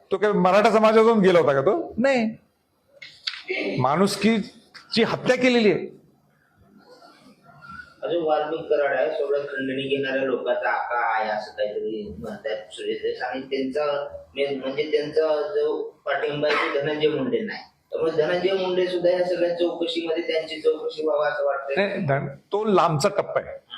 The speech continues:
Speaker 1: ते त्याच्यावर आपण आज काही भाष्य करू शकत नाही. सगळ्यात पहिलं म-, महत्वाचं काय, म्होरक्या कोण आहे? हा सात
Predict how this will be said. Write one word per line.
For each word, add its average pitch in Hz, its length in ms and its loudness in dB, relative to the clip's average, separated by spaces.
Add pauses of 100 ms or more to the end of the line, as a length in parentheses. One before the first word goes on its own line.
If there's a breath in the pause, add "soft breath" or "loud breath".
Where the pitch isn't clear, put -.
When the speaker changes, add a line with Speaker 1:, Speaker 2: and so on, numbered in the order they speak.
(140 loud breath)
Speaker 1:
ते 165 80 -2
त्याच्यावर 170 340 2
आपण 165 280 2
आज 160 220 0
काही 160 140 0
भाष्य 139 300 -2
करू 139 220 -4
शकत 127 340 -2
नाही. 117 220 -2 (240 soft breath)
सगळ्यात 226 420 0
पहिलं 220 180 4
म-, 202 260 4
महत्वाचं 170 340 4
काय, 165 140 4
म्होरक्या 165 440 4
कोण 185 260 2
आहे? 151 400 0 (680)
हा 160 280 2
सात - 440 0